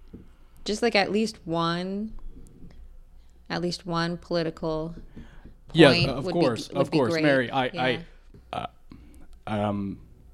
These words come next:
Speaker 2: Mary, the, uh, I'm sorry that, uh,
Speaker 1: What's going on?
Speaker 2: I, uh, th-, uh, there, uh, uh,
Speaker 1: Corey. Corey.
Speaker 2: th-, I, uh,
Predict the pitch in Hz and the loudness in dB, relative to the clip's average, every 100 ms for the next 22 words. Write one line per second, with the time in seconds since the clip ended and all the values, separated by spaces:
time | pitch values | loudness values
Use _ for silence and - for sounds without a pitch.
0 | - 123 123 117 117 113 - 113 107 104 | -4 2 6 6 6 4 4 4 4 4
1 | - - - - - - - - - 110 | -2 -12 -20 -20 -20 -20 -20 -20 -6 0
2 | 110 - 120 117 110 113 110 - - - | 2 8 10 12 10 6 0 -6 -10 -20
3 | - - - - - _ - - - - | -20 -20 -14 -12 -12 _ -20 -20 -20 -20
4 | - - 359 508 587 466 311 415 220 - | 0 2 4 4 4 4 2 0 -4 -6
5 | - 147 147 - 160 139 156 143 131 143 | 4 8 8 6 6 8 10 10 12 10
6 | - - - - - - - - - 127 | 10 2 -2 -8 -10 -16 -20 -16 -6 -6
7 | - 139 139 135 - - - - - - | -6 -8 -10 -12 -10 -12 -12 -20 -20 -20
8 | - 208 185 170 165 175 - - - - | -8 0 2 2 -2 -4 -12 -20 -20 -20
9 | _ - - - - - - _ - - | _ -20 -20 -20 -20 -20 -20 _ -20 -20
10 | - - - 202 208 208 190 156 - - | -20 -8 2 8 10 10 8 4 0 -12
11 | - - - - 120 - - 131 127 - | -20 -20 -20 -12 -4 0 6 8 8 4
12 | 127 | 0